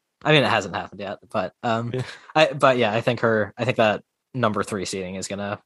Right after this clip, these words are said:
Speaker 1: um, she's gonna
Speaker 2: Yeah.
Speaker 1: more than live up to that.
Speaker 2: I'll say, I'll, I'll say Kontaveit because I picked Kontaveit and, um, Fernandez into the semis. I think Kontaveit makes it into the final. Just by virtue, I, I think um, Kontaveit's game is a little bit more complete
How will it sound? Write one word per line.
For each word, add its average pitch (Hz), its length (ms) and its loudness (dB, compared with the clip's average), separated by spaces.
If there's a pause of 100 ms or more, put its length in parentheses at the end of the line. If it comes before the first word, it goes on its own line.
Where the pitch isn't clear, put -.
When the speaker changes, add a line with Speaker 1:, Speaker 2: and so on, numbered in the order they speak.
(140)
Speaker 1:
um, 110 360 -6 (120)
she's 110 180 -4
gonna 104 120 -2
Speaker 2:
Yeah. 101 60 -6
Speaker 1:
more 101 160 -2
than 110 160 -6
live 107 120 -4
up 110 140 -2
to 127 100 -6
that. 131 180 -2 (680)
Speaker 2:
I'll 180 240 4
say, 185 340 2
I'll, 156 260 2
I'll 151 80 4
say 165 180 -2
Kontaveit 113 640 -2
because 127 240 0
I 123 60 2
picked - 240 -6
Kontaveit 113 600 -2
and, 117 240 -6
um, 110 540 -6 (640)
Fernandez 110 500 -2
into 110 200 -8
the 107 80 -6
semis. 110 420 -8
I 127 40 -10
think 160 200 -2
Kontaveit 107 540 -6
makes 113 260 -12
it 113 100 -6
into 110 220 -10
the 107 80 -8
final. 107 440 -10 (520)
Just 143 120 -2
by 180 120 6
virtue, 120 340 2
I, 117 240 2
I - 20 -4
think 120 300 -6 (400)
um, 117 340 -4
Kontaveit's 113 600 -6
game 110 280 -6
is - 220 -8
a 110 40 -2
little 107 300 -2
bit 139 140 0
more 131 160 2
complete 127 500 -4